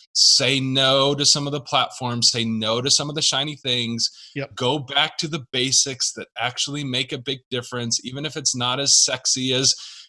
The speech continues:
Speaker 1: TikTok or Snapchat or the latest shiny thing. Like,
Speaker 2: Right.
Speaker 1: how do we, you know, do better with, when it comes to the basics, like email and text messaging and our website? Like, you're, you know, it's not, again, it's not super sexy, but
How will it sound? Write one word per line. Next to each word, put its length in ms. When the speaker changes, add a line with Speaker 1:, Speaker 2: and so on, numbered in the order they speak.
Speaker 1:
TikTok 680
or 120
Snapchat 720
or 140
the 120
latest 320
shiny 300
thing. 380
Like, 280
Speaker 2:
Right. 120
Speaker 1:
how 200
do 120
we, 120
you 240
know, 240
do 200
better 320
with, 260
when 120
it 60
comes 240
to 40
the 120
basics, 500
like 240
email 400
and 160
text 260
messaging 520
and 80
our 80
website? 580
Like, 240
you're, 320
you 160
know, 280
it's 180
not, 380
again, 300
it's 160
not 240
super 300
sexy, 440
but 200